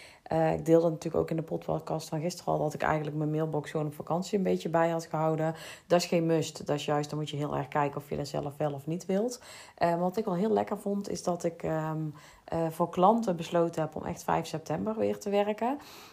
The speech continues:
En wij zijn nu dan, hadden we een extra week vakantie geboekt. Zijn we afgelopen maandag teruggekomen. Dus deze week was het wel echt de bedoeling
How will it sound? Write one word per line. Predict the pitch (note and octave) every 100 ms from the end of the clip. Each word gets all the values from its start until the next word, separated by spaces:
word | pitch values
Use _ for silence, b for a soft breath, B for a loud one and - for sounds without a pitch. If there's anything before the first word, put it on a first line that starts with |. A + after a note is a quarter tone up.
| B
En | - D#3+ E3
wij | D#3+
zijn | D#3 D#3+
nu | E3
dan, | E3 D#3 D3+
hadden | D#3 D#3
we |
een | D3
extra | - - D3
week | D3+ D3
vakantie | - C#3+ D3 D3+
geboekt. | C#3+ D3 D3
Zijn | - D3
we | -
afgelopen | - - C#3+ C#3+
maandag | C#3+ D3 C#3+ C#3
teruggekomen. | G3 G#3 G3 E3 D#3+ D#3+
Dus | D3+
deze | D3 D3+
week | D3 C#3+ C#3+
was | C#3+
het | C#3
wel | C#3+ -
echt | -
de | D3
bedoeling | C#3 C#3+ C#3 C3+